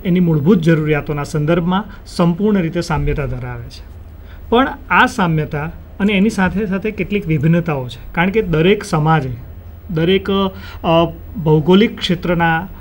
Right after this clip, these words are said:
સંદર્ભમાં જોઈએ તો આર્થિક, સામાજિક, ધાર્મિક,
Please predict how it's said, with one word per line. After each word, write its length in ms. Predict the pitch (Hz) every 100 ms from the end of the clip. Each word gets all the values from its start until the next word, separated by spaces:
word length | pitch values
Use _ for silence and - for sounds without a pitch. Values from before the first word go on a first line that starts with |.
| - -
સંદર્ભમાં 520 | 160 170 170 170 151
જોઈએ 340 | 165 160 120 - - -
તો 340 | 165 160 165 - -
આર્થિક, 440 | 156 156 - 185 185 - - -
સામાજિક, 720 | - 156 151 160 156 170 165 - - - 190 135
ધાર્મિક, 480 | 143 147 160 160